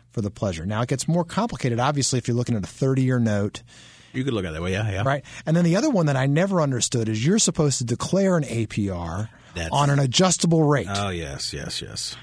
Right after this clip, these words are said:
Speaker 1: And I don't know how you do that. I don't know wh-, what the formula is. I'm sure that some scientist back in the lab somewhere is
Speaker 2: Crazy.
Speaker 1: cra-, cracked out something on, on his, uh, on his iPad, but,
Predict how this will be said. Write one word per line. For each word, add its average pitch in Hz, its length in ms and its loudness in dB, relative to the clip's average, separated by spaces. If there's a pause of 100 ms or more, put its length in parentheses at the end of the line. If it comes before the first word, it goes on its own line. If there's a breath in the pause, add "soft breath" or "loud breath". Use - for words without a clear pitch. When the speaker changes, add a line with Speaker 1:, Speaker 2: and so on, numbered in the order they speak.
(160)
Speaker 1:
And 143 100 2
I 160 160 2
don't 185 180 2
know 165 140 4
how 147 220 2
you 170 260 2
do 208 220 2
that. 110 180 -4
I 120 120 0
don't 151 140 2
know 147 280 4
wh-, 131 520 0
what 165 200 2
the 160 80 2
formula 170 560 4
is. 160 500 2 (380 loud breath)
I'm 120 140 2
sure 165 220 2
that 151 160 2
some 156 220 4
scientist 147 720 2
back 139 260 2
in 139 80 2
the 123 80 2
lab 131 380 0
somewhere 139 640 2
is 104 240 0
Speaker 2:
Crazy. 85 460 -6
Speaker 1:
cra-, 143 380 -4
cracked 151 340 0
out 139 180 2
something 139 320 0
on, 127 220 4
on 120 220 0
his, 110 200 0
uh, 110 500 -4
on 113 200 0
his 104 120 0
iPad, 139 560 2
but, 110 200 -2